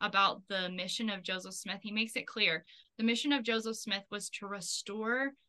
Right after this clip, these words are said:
the word of God to bring deliverance from captivity. The Lord Joseph of Egypt looked down and he saw his posterity,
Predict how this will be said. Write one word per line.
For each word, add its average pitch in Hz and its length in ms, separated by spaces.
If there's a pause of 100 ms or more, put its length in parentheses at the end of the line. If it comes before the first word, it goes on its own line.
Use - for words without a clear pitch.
(140)
the 202 100 (100)
word 202 220
of 202 180
God 220 420 (400)
to - 180
bring 208 540 (120)
deliverance 185 960
from 180 160
captivity. - 760 (440)
The 202 100
Lord 214 420 (280)
Joseph 214 300
of 226 120
Egypt 202 320
looked 208 220
down 165 380
and 208 100
he 208 140
saw 196 200
his 190 180
posterity, 180 720